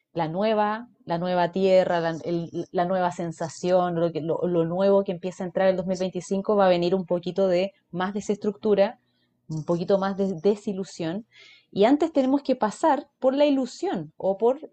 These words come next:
o por ver de frente esta fantasía, que yo siento que es el énfasis de lo pisciano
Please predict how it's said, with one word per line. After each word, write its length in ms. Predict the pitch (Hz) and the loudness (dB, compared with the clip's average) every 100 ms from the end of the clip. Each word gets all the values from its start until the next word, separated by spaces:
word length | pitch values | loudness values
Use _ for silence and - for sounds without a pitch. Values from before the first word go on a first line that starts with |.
| _ - | _ -4
o 140 | 196 | 0
por 360 | 202 196 - _ | 4 2 0 _
ver 420 | 180 220 339 214 | 2 6 6 4
de 140 | 170 175 | 0 -2
frente 480 | - 233 294 294 | 0 2 2 -2
esta 180 | 190 185 | -6 -8
fantasía, 800 | - 175 165 160 - 139 147 - _ _ _ | -8 -6 -4 -4 -2 -4 -4 -10 _ _ _
que 240 | 185 185 180 | -2 -2 2
yo 160 | 190 | 0
siento 320 | 190 220 226 | 2 0 0
que 180 | 208 208 | 2 2
es 220 | 202 220 - | 2 -2 -2
el 220 | 185 185 | -2 0
énfasis 460 | 202 202 208 214 196 | -2 -2 -4 -2 -2
de 80 | |
lo 120 | 180 170 | -2 -2
pisciano 720 | 156 - 190 202 220 262 | -6 -4 -2 -2 -4 -6